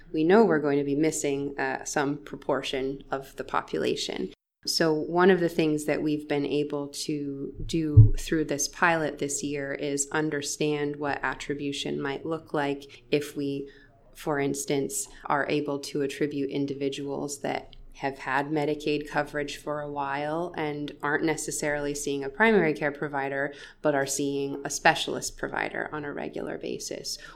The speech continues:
Or maybe they're seeing a community provider on a regular basis in lieu of primary care.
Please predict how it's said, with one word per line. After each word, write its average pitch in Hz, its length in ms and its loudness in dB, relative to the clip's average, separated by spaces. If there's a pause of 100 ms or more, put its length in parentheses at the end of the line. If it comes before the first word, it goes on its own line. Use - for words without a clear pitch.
Or 165 100 4
maybe 151 220 6
they're 147 160 2
seeing 147 500 -4
a 143 120 -6
community 165 500 6
provider 156 640 -2
on 147 160 -4
a 143 60 -8
regular 156 460 -6
basis - 640 -6 (300)
in 156 180 2
lieu 139 200 0
of - 220 -6
primary 135 400 -2
care. - 420 -4